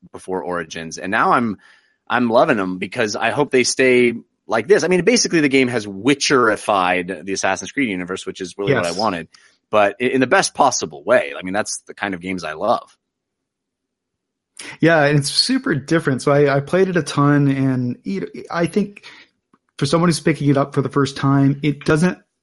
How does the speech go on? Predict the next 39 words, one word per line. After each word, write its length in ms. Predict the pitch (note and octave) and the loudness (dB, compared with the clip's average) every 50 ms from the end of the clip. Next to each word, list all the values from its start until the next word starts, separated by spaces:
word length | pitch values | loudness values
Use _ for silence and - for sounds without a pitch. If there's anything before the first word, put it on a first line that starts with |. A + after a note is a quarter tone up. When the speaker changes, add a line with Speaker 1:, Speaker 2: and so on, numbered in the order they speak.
| _ _ _ - | _ _ _ -2
Speaker 2:
make 380 | D3+ C#3+ C3+ C#3+ D3 C#3+ - C#3+ | 0 2 2 2 0 -2 -4 -4
necessarily 560 | C#3+ C#3 C#3 - C#3+ - D3 D3 C#3+ C#3+ C#3+ | -2 -2 -2 -4 -6 -4 -2 0 2 2 2
the 100 | B2+ B2 | 2 0
best 380 | G#2+ A#2+ B2+ C3+ C#3 - - | -2 -4 -4 -4 -4 -6 -6
first 240 | - D3+ D3 C#3+ - | -4 -4 -4 -2 -2
impression 640 | D3+ C#3+ C#3 D3+ C#3+ C#3 C#3 E3+ E3 E3+ F3+ G3 G#3+ - - | -2 -2 0 0 -2 -2 -2 -4 -4 -4 -4 -6 -8 -4 -2
in 160 | C3+ C3 C3+ | -2 0 0
that 160 | C3 C3 - | -2 0 0
the, 180 | D3+ C#3+ C#3+ C#3 | 2 0 2 0
the 120 | - C3+ | 0 0
way 100 | C#3+ D3 | 2 4
they 100 | D#3 D3+ | 4 4
tell 160 | C#3 D#3+ D3+ | 4 2 2
the 80 | C#3 C3+ | 2 0
story 360 | - - - D3 C#3+ C#3+ C#3 | -2 0 2 4 4 6 4
is 140 | C#3 B2+ B2 | 4 2 2
a 40 | C3 | 0
little 200 | C3+ C#3 C#3 C3+ | 2 2 2 2
nonlinear, 680 | C3+ C3+ C3+ C3 C3 B2+ C3 B2+ C3 C#3 D3+ D#3+ E3 E3+ | 2 2 2 2 2 2 2 2 2 0 0 0 -2 -2
especially 320 | - A2+ G#2 F#2+ F#2+ F#2+ - | 0 2 4 4 4 4 2
at 80 | C#3 | 0
the 80 | - - | -2 -6
Speaker 1:
Right. 40 | - | -6
Speaker 2:
beginning. 360 | A#2 B2+ B2 A#2+ C3+ E3 F3+ - | -4 -2 -2 0 0 -2 -2 -4
Speaker 1:
Yeah. 360 | - F#2+ F2+ F2+ F2+ F2 E2 - | -2 -2 0 0 0 -2 -2 -2
Speaker 2:
And 140 | B2+ B2 A#2+ | -2 -2 -2
so 320 | - C#3+ C3+ C3+ C3+ C#3 - - - - - | 0 0 0 0 -2 -4 -8 -12 -14 -8 -4
I 180 | - C#3+ F3 G3 | 0 2 4 4
was 120 | G#3+ G#3 | 4 4
a 60 | G#3 | 4
little 200 | G3+ G3+ G3+ F#3+ | 4 4 4 4
confused 560 | - - F#3+ - _ _ _ F3+ F3+ E3+ D#3 - | 2 -2 -10 -14 _ _ _ -2 -2 -2 -2 -4
the 60 | D#3+ | -6
first 220 | - E3+ E3 D3 - | -4 -2 -2 -2 0
hour 380 | D3+ C#3 C#3+ D3 D3+ D3+ D3 | 0 2 2 4 4 4 4
or 100 | D3 C#3+ | 2 2
two, 420 | C#3+ - - C#3+ C#3+ C#3+ C#3+ C#3 C#3 | 0 0 2 4 4 4 4 4 2
but, 240 | C#3 C3 B2 - _ _ _ - - - - _ _ _ | 0 -2 -2 -2 _ _ _ -20 -20 -20 -20 _ _ _
um, 520 | B2+ A#2 A2+ A2+ A2 A2 G#2+ G#2+ A2+ - | -6 -4 -4 -4 -6 -6 -6 -8 -10 -10